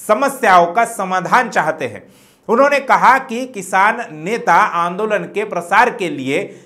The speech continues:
देश के विभिन्न हिस्सों का दौरा करेंगे। उन्होंने यह भी कहा कि संयुक्त किसान मोर्चे की एकता बरकरार है और सरकार को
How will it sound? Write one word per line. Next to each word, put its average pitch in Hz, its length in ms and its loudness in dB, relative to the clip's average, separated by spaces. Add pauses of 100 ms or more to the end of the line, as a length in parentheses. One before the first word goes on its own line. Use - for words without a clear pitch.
(160)
देश 240 340 8
के 220 240 0
विभिन्न 190 540 -2
हिस्सों 214 540 -2
का 165 440 0
दौरा 190 380 4
करेंगे। 127 420 -4 (500)
उन्होंने 254 320 2
यह 226 300 2
भी 302 140 -2
कहा 214 360 2
कि 240 160 -8
संयुक्त 214 600 -10
किसान 185 360 0
मोर्चे 180 540 -6
की 220 500 -10 (140)
एकता 214 500 2
बरकरार 196 600 4
है 165 320 0
और 190 340 2
सरकार 190 640 2
को 190 320 -2